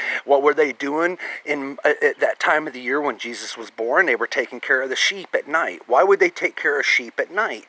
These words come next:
They take care of sheep at night, lambs. When baby lambs are born, they take care, they watch the herd. It's exactly what it is. That's exactly. What were they doing? Look at your Bible. Look at your Bible. So everybody wants to worry about December,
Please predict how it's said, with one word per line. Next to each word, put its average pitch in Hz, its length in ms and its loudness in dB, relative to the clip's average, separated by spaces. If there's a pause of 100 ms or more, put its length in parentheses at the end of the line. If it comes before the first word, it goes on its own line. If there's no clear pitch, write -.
(240)
They 110 120 0
take - 240 0
care 165 220 4
of 123 60 0
sheep - 340 -2
at 123 120 0
night, 143 320 0
lambs. 131 720 0
When 135 220 -2
baby 170 400 -4
lambs 190 440 2
are 101 100 0
born, 101 440 -4 (300)
they 113 140 0
take - 320 -2
care, 131 260 2
they 101 220 -6
watch 123 480 -2
the 190 100 4
herd. 170 420 0 (280)
It's - 80 -10
exactly 247 520 -4
what 117 220 -4
it 92 100 -10
is. 71 400 -12 (880)
That's - 200 -14
exactly. 285 720 -2
What 240 160 2
were 302 100 0
they 311 140 -4
doing? 294 380 -4
Look - 180 -4
at - 100 -10
your 190 80 2
Bible. 156 520 2 (160)
Look - 120 -4
at - 140 -4
your 175 60 2
Bible. 113 400 2 (320)
So 147 100 2
everybody 139 380 2
wants 135 260 -2
to 139 80 -6
worry 131 260 2
about 117 360 0
December, 175 580 -6